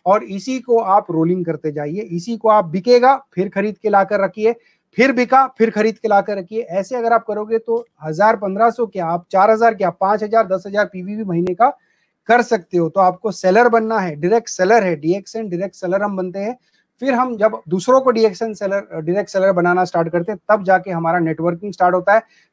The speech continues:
तब जाके फाइनेंशियल फ्रीडम की तरफ हम जाते हैं। और यहाँ पर हमें डीएक्सएन आरवीसी YouTube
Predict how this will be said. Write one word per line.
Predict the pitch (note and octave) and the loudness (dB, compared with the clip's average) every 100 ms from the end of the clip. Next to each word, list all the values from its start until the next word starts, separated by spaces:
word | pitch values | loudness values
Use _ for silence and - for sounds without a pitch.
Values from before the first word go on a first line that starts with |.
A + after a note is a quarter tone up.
| - | 2
तब | A#3+ | 2
जाके | G#3+ G#3+ A3 | 4 4 2
फाइनेंशियल | G#3 F#3+ G3 F#3 G3+ | 2 0 0 -2 -4
फ्रीडम | F3 E3+ F3+ | -4 -4 -4
की | F3 | -4
तरफ | E3+ F3 | -4 -6
हम | E3+ D3+ | -6 -10
जाते | D3 C#3+ | -10 -6
हैं। | F#3+ B3+ _ _ - _ | -4 -4 _ _ -20 _
और | E3+ G3 | 2 4
यहाँ | F#3+ G3 B3 - | 4 4 4 4
पर | A3+ G#3 | 4 2
हमें | E3 F3+ G#3 F#3+ | 0 -4 -4 -4
डीएक्सएन | F3 F#3+ - - A3+ A#3+ _ | -2 -4 -6 -8 -8 -8 _
आरवीसी | E3 F3 F3+ G#3+ F#3+ A#3 G3+ | -6 -4 -4 -8 -6 -6 -2
YouTube | F3+ E3+ G3+ G#3 | -2 -2 -4 -4